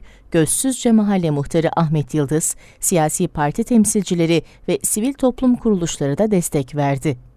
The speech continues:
Konuyla ilgili açıklamada bulunan Anamur Bozyazı Ziraat Odası Başkanı Ahmet Şeref Gümüş, tesisin çevredeki tarım alanlarına zarar vereceğini,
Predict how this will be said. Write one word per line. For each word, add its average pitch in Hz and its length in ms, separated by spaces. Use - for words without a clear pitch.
Konuyla 214 460
ilgili 180 400
açıklamada 185 680
bulunan 165 480
Anamur 208 440
Bozyazı 220 440
Ziraat 208 440
Odası 214 360
Başkanı 196 500
Ahmet 185 320
Şeref 170 400
Gümüş, 143 360
tesisin 175 560
çevredeki 180 500
tarım 190 280
alanlarına 175 520
zarar 160 360
vereceğini, 160 600